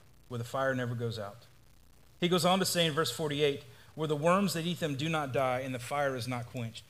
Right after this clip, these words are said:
Now, the word worm that he uses here actually means maggot or, um, or grub. Now, some people will say that, "Well, that's not a literal, literal worm in hell,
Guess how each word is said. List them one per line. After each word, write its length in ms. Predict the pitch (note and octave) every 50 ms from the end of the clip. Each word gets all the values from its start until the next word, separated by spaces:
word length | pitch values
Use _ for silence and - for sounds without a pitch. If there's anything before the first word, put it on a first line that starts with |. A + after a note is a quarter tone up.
| - -
Now, 160 | D#3+ D#3+ D#3+
the 80 | D#3+ E3
word 380 | D#3+ F#3 A#3 C4 A#3+ G3 D3+
worm 440 | D3 F3+ F#3+ G#3 G3+ F3 D3+ C#3+ C3
that 100 | C#3 C3
he 80 | F3 F#3+
uses 440 | F3+ F3+ G#3 G#3+ E3+ E3 D#3 A#2+ -
here 320 | C3 B2 A#2 A2 G2+ A2+ - - - - - - - - - - - - - -
actually 380 | - D#3+ G3 F#3+ - A3 A3 G#3
means 260 | F#3+ F3+ E3+ D3 A#2+
maggot 580 | C3 D3 D3 C#3+ C#3 A#2+ A#2 A2+ - - - - - - - - - - - -
or, 400 | - D#3 D3 D3 C#3 C3 B2 A#2+ A#2+ A#2 - - - - - -
um, 500 | C#3 C#3 C3+ C3 B2+ B2 A#2+ A#2 A2+ A2+ - - - - - - - - - - - - - - - - - - -
or 120 | D#3+ C#3+
grub. 460 | C3 A#2 C3+ C#3+ C#3+ C3+ A#2 G#2+ G#2 - - - - - - - - - - - - - - - - - - - - - - -
Now, 120 | - F3 E3+
some 220 | - - B3 A#3+
people 260 | - B3+ G#3 G3+ G#3
will 100 | F#3 F3
say 300 | - - - G3 F#3+ F3+
that, 340 | D#3+ D3+ D#3 D3+ B2+ - - - -
"Well, 360 | - D#3+ E3 D#3+ D#3+ D#3 D3+
that's 400 | D3 D#3+ D#3 D#3 - - - -
not 180 | E3+ E3 D#3+ D3+
a 40 | D3
literal, 460 | C#3 D3+ D3+ C#3+ C#3+ C#3+ C3 B2+ B2 A#2+ - - - - - - - - - - -
literal 280 | D#3+ D#3 D3 C3+ C3+ B2+
worm 460 | B2+ D3 C#3+ C#3+ C3+ B2+ B2 B2 A#2+ - -
in 120 | C#3+ B2+
hell, 280 | B2 B2+ A#2+ G#2 G#2